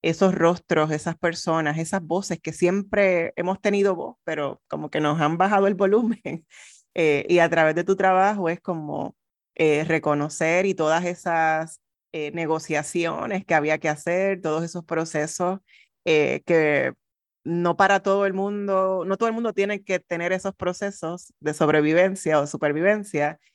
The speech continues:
eh, inclusive como personas negras no todo el mundo tiene la, la capacidad ni la, la posibilidad de, de, de enfrentarse a un sistema que nos coloca en la periferia, que nos coloca,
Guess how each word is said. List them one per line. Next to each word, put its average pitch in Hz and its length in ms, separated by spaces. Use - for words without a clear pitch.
eh, 147 560
inclusive 170 680
como 185 220
personas 185 400
negras 190 300
no 165 160
todo 165 180
el 170 80
mundo 170 300
tiene 165 260
la, 156 240
la 160 140
capacidad 151 720
ni 190 140
la, 147 260
la 151 120
posibilidad 147 800
de, 147 420
de, 151 320
de 151 140
enfrentarse 156 720
a 147 80
un 147 100
sistema 185 760
que 156 140
nos 147 200
coloca 160 600
en 151 80
la 147 100
periferia, 160 640
que 147 120
nos 147 140
coloca, 143 760